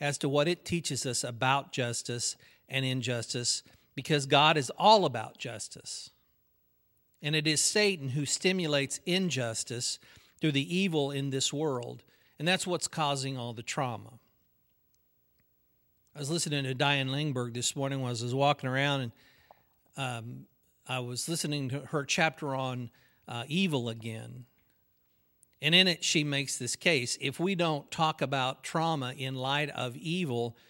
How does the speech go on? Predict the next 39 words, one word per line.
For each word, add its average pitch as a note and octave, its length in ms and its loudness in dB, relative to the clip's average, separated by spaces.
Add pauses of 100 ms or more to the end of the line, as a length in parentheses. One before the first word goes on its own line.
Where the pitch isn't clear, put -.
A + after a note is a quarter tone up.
(260)
we're D3 420 2
just C3 240 -4
wasting C3+ 720 -2
a A#2+ 120 -8
lot B2 240 -2
of G#2+ 100 -12
time. B2 400 -6
We C3+ 140 -4
may C3+ 240 -2 (580)
offer, C#3+ 360 2
we D3+ 140 0
may, C#3+ 340 2
like, A#2+ 340 -4
be C3 140 -2
like B2+ 240 -4
a, A#2+ 460 -10 (100)
a A#2+ 60 -10
blind C3+ 400 -2
squirrel C#3 420 0
and A#2+ 140 -6
find C3+ 280 0
a B2 60 -2
nut C3 200 0
every A#2+ 220 -4
once C#3 300 -2
in C3 60 -4
a A#2+ 60 -2
while A#2 340 -4
in A2+ 80 -8
helping A#2+ 360 -6
people, C3 360 -4 (280)
but C3 80 0
we're C#3 160 4
not D#3 260 2
really C3+ 240 -2
helping B2+ 400 -2
them A#2+ 200 -6
in A2+ 140 -8
depth. A2 600 -10